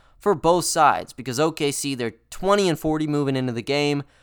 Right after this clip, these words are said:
while Philadelphia, they are thirty-nine and twenty-one. So they wanna get up to forty wins, and we wanna go to forty-one losses. But anyways, just talking about kind of what we are going to see from this game, there's a lot more question marks than usual,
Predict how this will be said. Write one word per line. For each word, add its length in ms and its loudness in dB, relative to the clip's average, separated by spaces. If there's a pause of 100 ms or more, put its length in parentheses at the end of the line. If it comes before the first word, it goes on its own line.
(160)
while 160 2
Philadelphia, 760 4
they 300 0
are 240 0 (260)
thirty-nine 720 0
and 240 -8
twenty-one. 960 0 (320)
So 100 -6
they 140 4
wanna 140 2
get 120 2
up 120 2
to 120 -8
forty 380 -4
wins, 520 -2 (420)
and 360 -10
we 80 -2
wanna 160 0
go 80 0
to 80 -2
forty-one 380 -6
losses. 420 -4
But 160 2
anyways, 600 -2 (340)
just 240 -4
talking 300 4
about 280 2
kind 380 -2
of 340 0 (440)
what 260 4
we 100 0
are 120 2
going 160 2
to 80 0
see 160 -6
from 160 -6
this 160 -6
game, 400 -2 (720)
there's 180 0
a 40 2
lot 160 8
more 180 2
question 340 0
marks 220 0
than 120 -2
usual, 400 -4